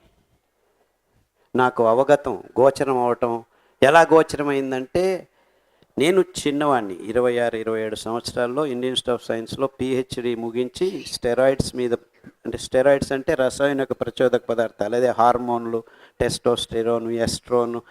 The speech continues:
ఎస్ట్రోజెన్, ప్రొజెస్ట్రోన్, ఇలాంటి రసాయనిక ప్రచోదక పదార్థాల మీద ఐదు ఆరు సంవత్సరాలు పీహెచ్డీ చేశాను.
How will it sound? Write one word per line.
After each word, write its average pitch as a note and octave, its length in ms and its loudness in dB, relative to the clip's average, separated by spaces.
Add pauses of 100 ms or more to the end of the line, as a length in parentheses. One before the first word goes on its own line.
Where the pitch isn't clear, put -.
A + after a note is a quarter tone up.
(180)
ఎస్ట్రోజెన్, A#2 720 0 (100)
ప్రొజెస్ట్రోన్, A#2 720 0 (500)
ఇలాంటి C3+ 480 2 (1800)
రసాయనిక C3+ 520 0
ప్రచోదక B2 540 0
పదార్థాల B2 680 0
మీద C3 340 -4 (1300)
ఐదు A2 240 0
ఆరు G#2+ 140 0
సంవత్సరాలు A2+ 760 -8 (920)
పీహెచ్డీ A#2+ 500 -4 (120)
చేశాను. G#2+ 460 -8